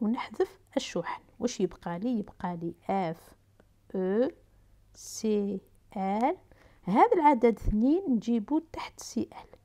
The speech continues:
هكذا، وممكن نكتب أ كيو بين قوسين. السؤال الخامس يقول: "ما هو مع-، معدن القطعة التي وجدها، التي وجدتها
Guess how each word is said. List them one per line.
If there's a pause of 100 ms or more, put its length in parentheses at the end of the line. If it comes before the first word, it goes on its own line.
(240)
هكذا، (220)
وممكن
نكتب (160)
أ
كيو (360)
بين
قوسين. (1120)
السؤال
الخامس
يقول: (1700)
"ما
هو
مع-،
معدن (520)
القطعة
التي
وجدها،
التي
وجدتها